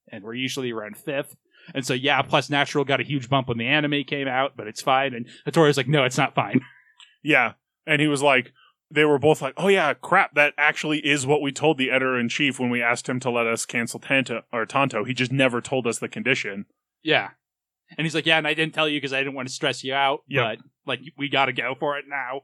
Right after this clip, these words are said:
Speaker 2: Yeah, now we have to, now we have to do something because you guys are, you know, "Oh, man, we got fifth? Excellent. This is going great." 'Cause, like,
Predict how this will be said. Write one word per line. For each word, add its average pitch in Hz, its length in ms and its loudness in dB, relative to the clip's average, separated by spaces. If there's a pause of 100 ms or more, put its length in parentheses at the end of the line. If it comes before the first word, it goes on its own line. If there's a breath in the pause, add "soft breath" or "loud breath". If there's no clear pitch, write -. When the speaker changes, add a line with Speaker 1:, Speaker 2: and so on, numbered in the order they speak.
Speaker 2:
Yeah, 135 240 2
now 147 340 4
we 143 140 0
have 135 240 -2
to, 127 240 -4
now 143 160 2
we 139 120 0
have 135 160 0
to 127 100 -6
do 127 120 -2
something 113 400 -4
because 110 720 -4
you 135 160 -4
guys 123 300 0
are, 120 260 -2
you 139 140 -2
know, 117 120 -2
"Oh, 170 220 0
man, 156 280 2
we 139 80 -6
got 143 180 -2
fifth? - 440 0
Excellent. 165 440 -2
This - 140 -6
is 127 60 -10
going 131 260 -4
great." 123 420 -2 (580)
'Cause, 151 240 -2
like, 143 320 0